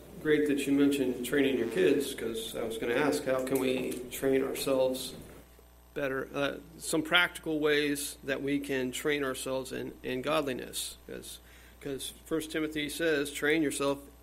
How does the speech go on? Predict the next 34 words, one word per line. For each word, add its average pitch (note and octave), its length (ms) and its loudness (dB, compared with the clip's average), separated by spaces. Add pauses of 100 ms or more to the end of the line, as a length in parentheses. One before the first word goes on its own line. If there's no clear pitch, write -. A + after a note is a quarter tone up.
(200)
for D#3+ 140 0
godliness." D3 580 2
How C#3+ 280 4
can C#3 220 -2
we C3+ 100 0
do C3+ 180 -4
that? A#2+ 240 -6
So C3 240 -2 (400)
obviously D3+ 320 0
when D3 140 4
you're C#3 80 0
teaching C#3+ 300 -4
your C3 100 -6
kids, C#3 360 -2
<laughs> - 0 -
you, - 120 -8 (240)
you E3 100 2
use D#3 240 4
that C#3+ 160 2
language, C#3 420 2
and, B2+ 160 -4 (480)
but D#3 200 4
how D#3+ 180 6
can D3 380 0
we D3 100 4
as C#3 100 0
adults D3+ 600 0
start C3 360 -2
to C3+ 120 -4
train C3+ 340 0
ourselves B2+ 560 -2
in C3 200 -6
godliness? B2 560 -4
What, C3 120 -2